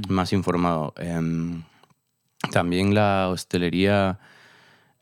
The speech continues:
creo que se ha ido dando cuenta, ¿no? Ha habido esa parte de, de,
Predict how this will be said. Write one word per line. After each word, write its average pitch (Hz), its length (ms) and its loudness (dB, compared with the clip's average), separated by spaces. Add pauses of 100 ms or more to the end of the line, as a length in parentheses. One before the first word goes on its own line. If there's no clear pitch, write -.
(160)
creo 95 380 2
que 95 140 0
se - 200 0
ha 92 80 4
ido 98 680 2
dando 90 260 2
cuenta, 92 460 -2
¿no? 98 260 -2
Ha 87 40 -2
habido 90 260 -2
esa 87 240 -4
parte 90 340 -4
de, 87 320 -4
de, 85 640 -4